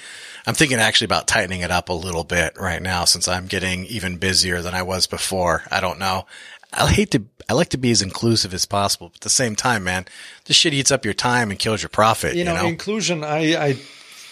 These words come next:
Speaker 2: think about that concept a great deal. I have a lot of thoughts on it as well. Um, you know, I heat a home in the winter and I look at the gas bill and I,
Speaker 1: Yeah.
Speaker 2: I've come to realize that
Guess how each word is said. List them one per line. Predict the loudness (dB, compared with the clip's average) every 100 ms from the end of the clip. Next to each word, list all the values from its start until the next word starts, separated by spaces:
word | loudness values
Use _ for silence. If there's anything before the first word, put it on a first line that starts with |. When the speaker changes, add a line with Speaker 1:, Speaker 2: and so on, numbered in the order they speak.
| -2
Speaker 2:
think | 0
about | 4 4 4
that | 2
concept | 2 2 2 0
a |
great | 0 2
deal. | 2 2 0 -4 -14 -20 -20 -12 -4
I |
have | 0 4
a |
lot | 4 4
of |
thoughts | 2 2 4
on | 2
it | 0
as | 0 2
well. | 0 0 -6 _ -18 -14 -12 -10 -8 0
Um, | 0 2 -2 -6 -8 -10 -12 -18 _ -20 _ _ _ _ -20 _ _ -12
you | -4
know, | -2
I | 2 4
heat | 6 4
a | 2
home | 2 0
in | 0
the |
winter | 0 -2 -2 -4
and | -2
I | -4 -4
look | -6 -6
at | -4
the | -4 -2 -6 _ _
gas | 0 0 0
bill | -4 -4 -2
and | 0
I, | 2
Speaker 1:
Yeah. | 4 2 -4 -20 -20 -20 _ -12
Speaker 2:
I've | -6
come | -4 2
to |
realize | 4 4 4 2 0
that | 0